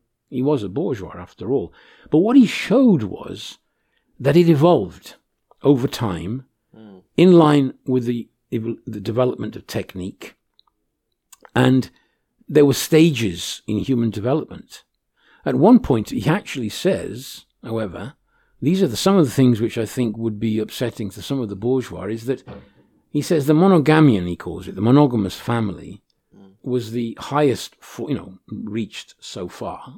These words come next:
Speaker 1: in, in his time. Um, and he said, I, I'm quoting from memory now, he said, "So far it has served us well.
Speaker 2: Mm.
Speaker 1: But if society continues to evolve and develop,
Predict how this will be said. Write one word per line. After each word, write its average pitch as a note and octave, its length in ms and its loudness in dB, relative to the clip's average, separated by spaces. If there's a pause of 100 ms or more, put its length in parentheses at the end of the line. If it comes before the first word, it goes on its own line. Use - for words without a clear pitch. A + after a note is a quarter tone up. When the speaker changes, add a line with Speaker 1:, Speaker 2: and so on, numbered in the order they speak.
Speaker 1:
in, - 80 -12
in G2 200 -8
his G2 180 -10
time. F2+ 520 -10 (1000)
Um, D3+ 320 2
and D3+ 120 4
he D#3+ 100 4
said, D#3 420 4
I, C3 140 0
I'm C#3+ 200 2
quoting D#3 360 2
from C3+ 160 -2
memory C3+ 300 0
now, F2+ 220 -8
he A#2 80 -4
said, D#3 200 0
"So A3+ 220 4
far C3+ 240 -2
it C3+ 120 -4
has C#3+ 120 -2
served D3 400 4
us C#3 160 -4
well. D3 420 0 (120)
Speaker 2:
Mm. G#2+ 420 -18 (680)
Speaker 1:
But C3 200 4
if - 340 0 (280)
society D3+ 560 -2
continues G3+ 580 -4
to - 140 -8
evolve A2+ 500 -4
and G#2 160 -12
develop, F#2 540 -8